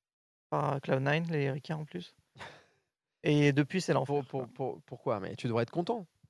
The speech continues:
Speaker 2: Tu devrais être content de l'avoir, euh, propulsé.
Speaker 1: Ouais, mais maintenant, il me casse les couilles, quoi.
Speaker 2: Bah ouais, mais c'est, ouais, c'est la petite guéguerre, euh,
Speaker 1: Ouais, c'est
Speaker 2: entre les
Speaker 1: rigolo,
Speaker 2: États-Unis et
Speaker 1: mais
Speaker 2: la France. Euh, l'un défend la baguette,
Speaker 1: Mm.
Speaker 2: l'autre défend
Speaker 1: Hier, il a mangé des
Speaker 2: ses
Speaker 1: escargots et
Speaker 2: positions.
Speaker 1: tout, quand même, hein, mais
Speaker 2: Et il
Speaker 1: bon.
Speaker 2: a quand même mangé des escargots, hein.
Speaker 1: Mm.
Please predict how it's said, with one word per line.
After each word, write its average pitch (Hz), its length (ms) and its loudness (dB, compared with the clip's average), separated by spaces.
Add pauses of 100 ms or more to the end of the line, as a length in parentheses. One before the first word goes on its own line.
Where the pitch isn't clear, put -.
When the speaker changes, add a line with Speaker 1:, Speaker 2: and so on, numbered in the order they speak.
(280)
Speaker 2:
Tu 127 80 -8
devrais 110 160 0
être 110 60 -8
content 156 240 -2
de 143 100 0
l'avoir, 123 420 2
euh, 120 220 2
propulsé. 156 280 0
Speaker 1:
Ouais, 254 280 10
mais 147 200 8
maintenant, 165 360 4
il 165 160 2
me 143 60 0 (120)
casse - 220 -8
les 220 100 -4
couilles, 262 220 -4
quoi. - 240 -8 (340)
Speaker 2:
Bah 120 200 2
ouais, 202 120 6
mais 120 220 0
c'est, 131 260 0
ouais, 160 160 6
c'est 147 140 -2
la 131 80 4
petite 143 180 -6
guéguerre, 160 460 4
euh, 135 340 6
Speaker 1:
Ouais, 254 140 12
c'est 139 60 -2
Speaker 2:
entre 135 100 4
les 147 140 8
Speaker 1:
rigolo, 226 240 10
Speaker 2:
États-Unis 180 120 8
et 147 140 10
Speaker 1:
mais 165 80 8
Speaker 2:
la 165 140 6
France. 165 420 4
Euh, 139 240 6
l'un 151 160 2
défend 151 240 -2
la 143 100 2
baguette, 143 440 4
Speaker 1:
Mm. 131 80 0
Speaker 2:
l'autre 147 340 -2
défend 131 580 0
Speaker 1:
Hier, 170 140 10
il 170 100 6
a 160 60 8
mangé 160 240 4
des 156 80 -4
Speaker 2:
ses 160 60 0
Speaker 1:
escargots 160 420 4
et 185 60 8
Speaker 2:
positions. 196 120 -4
Speaker 1:
tout, - 60 -2
quand 147 80 0
même, 139 180 -2
hein, 160 100 -4
mais 135 120 -4
Speaker 2:
Et 139 60 0
il - 20 6
Speaker 1:
bon. 139 80 8
Speaker 2:
a - 20 4
quand 185 120 8
même 226 100 4
mangé 208 160 2
des 185 160 2
escargots, 147 380 2
hein. 104 140 -4
Speaker 1:
Mm. - 60 -6